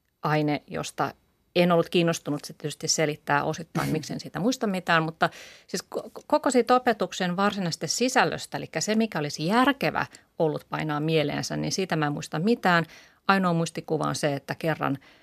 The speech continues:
Speaker 1: fysiikan opettaja ohjasi meitä väärin jossakin kema-, kemiallisen reaktion tuottamisessa ja, <laughs> ja kaikkien oppilaiden vetokaapit alkoi savuta ja me jouduttiin ulos siitä luokasta.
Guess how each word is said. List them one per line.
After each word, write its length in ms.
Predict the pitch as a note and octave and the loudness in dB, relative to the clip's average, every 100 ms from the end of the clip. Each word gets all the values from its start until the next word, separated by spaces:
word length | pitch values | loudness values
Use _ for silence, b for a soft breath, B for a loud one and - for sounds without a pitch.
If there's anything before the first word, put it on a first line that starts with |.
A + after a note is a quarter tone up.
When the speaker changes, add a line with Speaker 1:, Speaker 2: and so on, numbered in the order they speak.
| b | b
Speaker 1:
fysiikan 420 | - E3 D#3 D#3+ D3 | -4 -2 -2 -2 -2
opettaja 680 | D3 D#3 - D3+ D3 D3 - - | -4 -8 -8 -4 -4 -4 -6 -4
ohjasi 400 | D#3+ E3 - D#3+ | -2 -4 -8 -6
meitä 320 | D3 - D3+ | -6 -6 2
väärin 440 | F3+ E3 D#3 D#3 - - | 6 6 6 2 -2 -8
jossakin 380 | D#3+ - E3 D#3+ | -8 -6 -8 -2
kema-, 340 | E3+ D3+ D3 - | 2 2 0 0
kemiallisen 520 | G3 F#3 D#3 D3+ D#3 | 2 2 2 0 -2
reaktion 480 | E3 D3+ - D#3+ D3+ | 0 0 -2 -6 -4
tuottamisessa 720 | D#3+ D#3+ D#3+ E3 - - E3+ | -6 -4 -4 -4 -6 -4 -2
ja, 100 | F3 - B | 0 -2 B
<laughs> 140 | B A#3+ | B 0
ja 80 | G#3 | 0
kaikkien 420 | - G3 G3 E3+ F3 | 2 0 0 0 0
oppilaiden 400 | - D#3+ D#3 D#3 | 0 0 0 0
vetokaapit 640 | E3+ E3+ - D3 D#3+ D#3+ | -2 -4 -6 -6 -6 -4
alkoi 240 | - - D#3 B - | -4 -4 -8 B -2
savuta 500 | - A3 G3+ G3+ E3 | 2 4 4 4 2
ja 100 | D#3+ | 2
me 100 | D#3 | 0
jouduttiin 420 | D#3 D#3 - D#3+ | -2 -4 -6 -4
ulos 260 | F3+ F3+ - | -2 -2 -2
siitä 240 | C#3 D3 | -4 0
luokasta. 520 | D#3+ D#3 - - C#3 | 2 2 0 -2 0